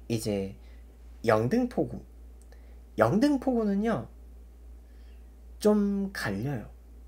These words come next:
영등포구는 이제 사람들 뭐 좀 잘 사는 동네하고 그렇지 않은 동네가 좀 갈려요. 대표적으로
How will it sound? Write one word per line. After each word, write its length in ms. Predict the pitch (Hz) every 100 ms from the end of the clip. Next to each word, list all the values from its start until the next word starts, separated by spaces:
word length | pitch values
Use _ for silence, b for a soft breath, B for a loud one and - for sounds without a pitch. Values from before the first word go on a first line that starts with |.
| - - - - - - -
영등포구는 1160 | 107 117 151 190 190 175 165 160 160 160 160 165 B B B B - -
이제 300 | 120 123 120
사람들 600 | - - 240 240 208 190
뭐 220 | 165 - 120
좀 240 | 120 120
잘 280 | - - 107
사는 480 | 107 180 175 170 156
동네하고 760 | 135 117 117 113 110 113 117 113
그렇지 380 | - 110 - 117
않은 200 | 101 120
동네가 320 | 127 113 107
좀 200 | 104 104
갈려요. 480 | - - 98 80 60 - - - - - - - - - - - - - - - - -
대표적으로 800 | 131 123 165 143 110 110 147 156